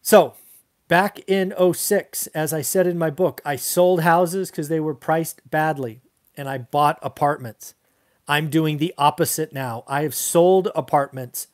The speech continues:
and I'm buying houses. Residential properties, four units and below, have some tremendous advantages over larger buildings. If you do your work, you understand average, you can figure out what good and great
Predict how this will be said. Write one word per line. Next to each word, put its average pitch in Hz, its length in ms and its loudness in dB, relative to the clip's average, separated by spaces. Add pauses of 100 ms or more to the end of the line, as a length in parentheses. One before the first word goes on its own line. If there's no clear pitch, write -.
(160)
and 135 160 -8
I'm 139 220 -8
buying 131 540 -6
houses. 123 580 -12 (760)
Residential 185 920 0
properties, 143 640 -4 (180)
four 165 240 2
units 190 460 -2
and 170 160 -6
below, 143 480 -2 (640)
have 143 200 -4
some 151 240 -6
tremendous 165 1040 -4
advantages 135 840 -8 (100)
over 131 400 -10 (100)
larger 127 560 -8
buildings. - 480 -16 (520)
If 151 180 -10
you 180 140 -2
do 220 180 -4
your 214 220 0
work, 196 380 -2 (120)
you 147 180 -8
understand 175 760 -4
average, 156 560 -4
you 135 100 -12
can 143 140 -10
figure 165 320 -2
out 170 160 -4
what 127 180 -10
good 156 320 -2
and 139 160 -12
great 131 380 -6